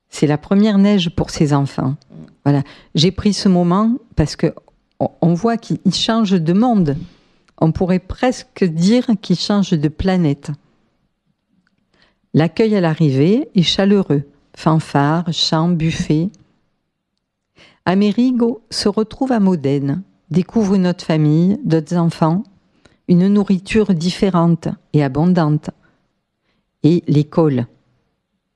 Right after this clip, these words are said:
Là, c'est pas des taloches, c'est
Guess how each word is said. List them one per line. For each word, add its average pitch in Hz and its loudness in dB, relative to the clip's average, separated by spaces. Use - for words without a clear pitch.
Là, 147 2
c'est - -2
pas 165 0
des 147 -2
taloches, 156 0
c'est 170 0